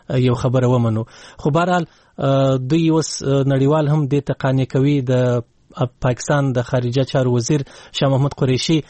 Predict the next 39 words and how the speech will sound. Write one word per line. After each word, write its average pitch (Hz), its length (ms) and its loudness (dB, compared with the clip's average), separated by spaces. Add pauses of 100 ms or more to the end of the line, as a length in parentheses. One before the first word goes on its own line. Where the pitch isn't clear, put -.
(220)
پرون 143 240 2
وړمه 143 320 2
ورځ 139 160 0
د 135 40 0
امریکا 127 320 0
د 135 60 0
بهرنیو 131 260 0
چارو 131 280 0
له 123 120 2
وزیر 123 300 0 (800)
انتونی 151 320 0
بلینکن 135 300 0
سره 170 180 -2
هم 151 40 0
خبرې 139 260 0
کړې 131 200 -2
وې 131 60 0
په 131 120 0
همدې 131 240 2
اړه 127 120 0
باندې، 135 260 0 (320)
نو 123 60 2
د 127 40 2
هغوی 131 200 2
سره 156 160 0
هم 151 60 0
خبرې 123 260 -2
کړې 120 200 0
وې. 117 100 0 (260)
بل 185 140 2
عمران 180 220 0
خان 185 200 -2
په - 80 -6
خپله 180 240 0
وینا 170 160 2
کې 160 160 -4
دا 165 140 2
وویل 151 260 2
چې، 139 360 -2